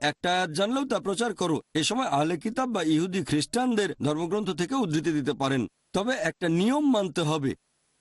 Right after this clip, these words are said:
যদি সেই খ্রিস্টান ধর্মগ্রন্থের কথা হোক, সেটা বাইবেল বা ঐতিহাসিক দলিল কোরআনের সাথে মিলে যায় আর হাদিসের সাথে, তাহলে সেই অংশটাকে আমরা সঠিক বলে মেনে নেব। যদি বাইবেলের অংশ হয়ে থাকে, তাহলে আমরা বলবো বাইবেলের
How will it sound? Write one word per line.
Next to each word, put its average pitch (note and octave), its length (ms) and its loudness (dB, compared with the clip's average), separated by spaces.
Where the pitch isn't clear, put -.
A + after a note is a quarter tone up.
যদি A3+ 240 2
সেই C#4+ 220 0
খ্রিস্টান A3 420 0
ধর্মগ্রন্থের A#3+ 640 0
কথা F#3 320 -2
হোক, F#3+ 220 0
সেটা C4 240 -2
বাইবেল E3+ 400 0
বা G#3 120 0
ঐতিহাসিক D3+ 640 0
দলিল G3+ 300 2
কোরআনের F3 220 2
সাথে D3+ 220 0
মিলে G3 300 2
যায় C4+ 220 -2
আর C3+ 140 2
হাদিসের D#3 420 0
সাথে, A#3 340 -2
তাহলে E3 220 0
সেই B3 260 0
অংশটাকে F#3+ 760 0
আমরা D3 180 0
সঠিক F3+ 320 -2
বলে G3+ 180 2
মেনে F3+ 220 2
নেব। D3 240 0
যদি G#3+ 240 0
বাইবেলের B3+ 440 2
অংশ C4 280 0
হয়ে F#3 260 2
থাকে, G3+ 320 -2
তাহলে F3 260 -2
আমরা E3+ 140 0
বলবো G#3 360 0
বাইবেলের F#3+ 500 0